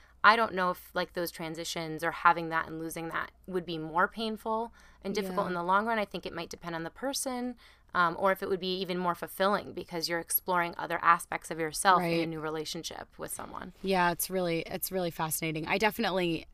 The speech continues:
Speaker 2: uh, like, at the end of the day, I definitely think, like, one partner is for me, um, 'cause I just don't like that. Like, I just, I don't enjoy emotional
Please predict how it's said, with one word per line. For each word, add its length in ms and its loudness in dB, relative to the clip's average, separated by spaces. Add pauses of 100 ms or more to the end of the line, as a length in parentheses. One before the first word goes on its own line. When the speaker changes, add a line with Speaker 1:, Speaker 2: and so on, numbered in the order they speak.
Speaker 2:
uh, 100 -12 (960)
like, 420 2 (480)
at 100 2
the 100 4
end 140 4
of 80 -2
the 80 4
day, 220 8
I 60 0 (140)
definitely 460 -2
think, 300 -4
like, 200 -4
one 300 -2
partner 540 -2
is 260 -4
for 160 0
me, 460 -2 (120)
um, 300 0
'cause 240 -6
I 140 0
just 280 -4
don't 320 0
like 440 -8
that. 220 -10
Like, 240 -4
I 120 0
just, 340 -2
I 120 -2
don't 300 -2 (120)
enjoy 680 -2
emotional 580 -4